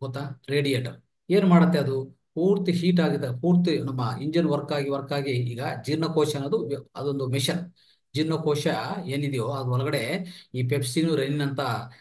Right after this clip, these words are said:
ಈ ಜೀ-, ಆ ಜೀರ್ಣಕೋಶ, ಜೀರ್ಣ ರಸ ಉತ್ಪನ್ನ ಆಯ್ತಲ್ಲ,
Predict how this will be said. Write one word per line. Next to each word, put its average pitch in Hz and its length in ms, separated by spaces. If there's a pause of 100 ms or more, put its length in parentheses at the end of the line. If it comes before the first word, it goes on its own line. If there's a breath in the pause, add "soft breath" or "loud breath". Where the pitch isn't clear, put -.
(140)
ಈ 131 120
ಜೀ-, 127 220
ಆ 117 260
ಜೀರ್ಣಕೋಶ, 147 680 (240)
ಜೀರ್ಣ 151 140
ರಸ 131 240 (200)
ಉತ್ಪನ್ನ 143 280
ಆಯ್ತಲ್ಲ, 135 260